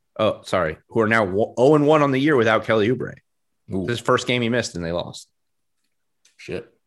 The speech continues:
Speaker 2: Well, I, I only checked in for the fourth quarter, and, and Lillard seemed to be having, like, a great fourth quarter. So when I saw he only had twenty-two, I was like, "Oh, he must have been having a really bad game up until then." But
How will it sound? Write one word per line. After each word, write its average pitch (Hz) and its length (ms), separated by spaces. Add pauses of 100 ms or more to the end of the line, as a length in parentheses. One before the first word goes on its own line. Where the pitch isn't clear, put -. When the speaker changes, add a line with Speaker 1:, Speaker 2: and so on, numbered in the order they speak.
(480)
Speaker 2:
Well, 202 200
I, 147 380
I 120 160
only 165 180
checked 127 240
in 151 80
for 120 120
the 104 100
fourth 120 260
quarter, 135 320
and, 92 320
and 92 240
Lillard 113 340
seemed 139 280
to 101 40
be 90 120
having, 95 260
like, 87 140
a 90 80
great 95 200
fourth 92 280
quarter. 104 240
So - 120
when 90 120
I 104 80
saw 107 220
he 98 120
only 98 200
had 82 120
twenty-two, 98 600
I 78 60
was 76 140
like, - 160
"Oh, 95 220
he 90 80
must 98 160
have 85 80
been 85 80
having 87 160
a 82 80
really 92 340
bad 82 260
game 95 280 (500)
up 95 140
until 120 260
then." 78 280
But 73 200